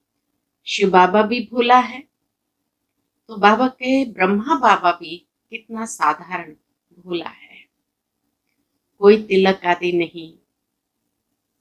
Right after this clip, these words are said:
कोई दुपट्टा आदि नहीं, साधारण रीति बैठे हैं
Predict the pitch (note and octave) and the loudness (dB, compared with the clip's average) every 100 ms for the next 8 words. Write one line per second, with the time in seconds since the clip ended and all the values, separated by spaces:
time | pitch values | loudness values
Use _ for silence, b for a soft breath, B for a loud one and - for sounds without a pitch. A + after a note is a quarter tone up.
0 | - A3 A3+ A3 - _ _ _ _ F#3 | 4 6 8 6 0 _ _ _ _ -12
1 | F#3+ F3+ F3 F#3 F#3 F3 F3+ E3+ E3 D3 | -6 -6 -4 -2 0 0 0 -4 -4 -10
2 | E3 _ _ _ _ _ _ _ _ _ | -20 _ _ _ _ _ _ _ _ _
3 | _ - A3+ A#3 B3+ D4+ D4 F#3 - G3+ | _ 0 0 0 -2 -2 -2 -4 -6 -8
4 | F#3+ D#3 D3+ - F3+ E3 C#3+ | -4 -6 -6 -10 -12 -14 -20